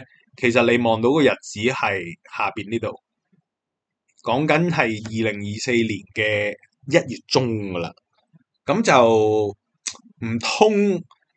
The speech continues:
而家十月、十一月、十二月到一月呢三個月都係維持喺三萬至三萬一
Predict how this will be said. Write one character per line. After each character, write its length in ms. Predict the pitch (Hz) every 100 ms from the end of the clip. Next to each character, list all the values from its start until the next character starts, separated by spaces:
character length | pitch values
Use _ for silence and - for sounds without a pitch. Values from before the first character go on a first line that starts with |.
| _ -
而 140 | 110
家 180 | 110 180
十 140 | 165 120 127
月、 100 | 110
十 260 | - - - -
一 180 | 151 156
月、 80 | 113
十 180 | -
二 320 | 139 135 127 117
月 160 | 113 - _ _ _ _
到 120 | -
一 280 | 139 208 165
月 80 | 175 - 156
呢 80 |
三 380 | 180 196 190 185
個 140 | 147 123
月 120 | 107 - _ _ _ _ _ _ _ _ _ _ _
都 220 | 233 233
係 400 | 165 120 120 117 104 _ -
維 300 | 123 104 113
持 200 | - 123
喺 280 | 117 139 208
三 540 | - 208 208 208 202
萬 360 | 170 113 123 135
至 220 | 151 151
三 460 | - - 202 190 190
萬 180 | 139
一 60 | 139